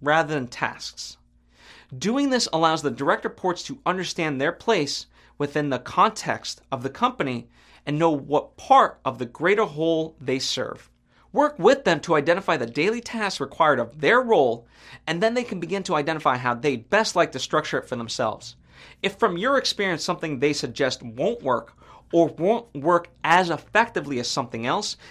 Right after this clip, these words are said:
explain to them why. In a company setting, the emphasis becomes the system set in place. Without the right systems,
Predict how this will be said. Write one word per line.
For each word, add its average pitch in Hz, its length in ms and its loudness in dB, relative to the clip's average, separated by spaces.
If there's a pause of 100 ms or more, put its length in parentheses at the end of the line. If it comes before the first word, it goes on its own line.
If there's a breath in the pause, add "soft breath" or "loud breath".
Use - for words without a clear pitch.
(120)
explain - 380 -4
to 185 80 -10
them 135 340 -2
why. 117 400 -2 (1040 loud breath)
In 254 100 2
a 294 60 6
company 277 420 0
setting, 135 540 0 (340 soft breath)
the - 220 0
emphasis 240 480 0
becomes - 640 -4
the 147 160 -4
system 247 500 -2
set - 300 -2
in 143 80 -10
place. - 480 -8 (480 loud breath)
Without 233 420 2
the 185 80 2
right 151 340 2
systems, - 600 -4